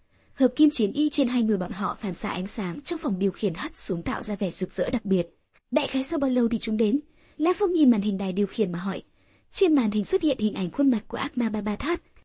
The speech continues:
Với tốc độ hiện tại của chiếc phi thuyền vũ trụ cấp G B A, thì đại khái độ tám giờ bốn chín phút nữa mới có thể đến địa cầu. "Tám giờ bốn chín phút," La Phong mỉm cười nói. "Vậy chúng ta liền đón chúng đi." Lập tức chiếc phi thuyền vũ trụ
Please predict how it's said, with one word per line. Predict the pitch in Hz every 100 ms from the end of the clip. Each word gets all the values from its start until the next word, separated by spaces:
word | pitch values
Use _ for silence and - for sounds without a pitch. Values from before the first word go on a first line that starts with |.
| -
Với | 208
tốc | 208 -
độ | -
hiện | 202 -
tại | 226 -
của | 196
chiếc | - 320
phi | 269
thuyền | 247 202
vũ | 170 190
trụ | - 311
cấp | 302 311
G | 262 233
B | 240
A, | 240 220 _ _ -
thì | 269 233
đại | 240 -
khái | 202
độ | 240 -
tám | 202 190 247
giờ | 285
bốn | 190 190
chín | - 208
phút | 214 330
nữa | 269 233 277 - _ _ _ -
mới | 311 403
có | 415
thể | 330 185
đến | 180
địa | 247 -
cầu. | - 214
"Tám | 202 180 160
giờ | - 190
bốn | 175 175
chín | - 165
phút," | - 320
La | 247 240
Phong | 233
mỉm | 220 180
cười | - 190
nói. | 170 165 175 392 _ _ _ _ -
"Vậy | 302
chúng | 302 285
ta | 311 254
liền | 240 185
đón | 190
chúng | - 202
đi." | 226 285 - _ _ _
Lập | 285 277
tức | 392 440 -
chiếc | - 453
phi | - 302
thuyền | - 185
vũ | 208 277
trụ | 302 202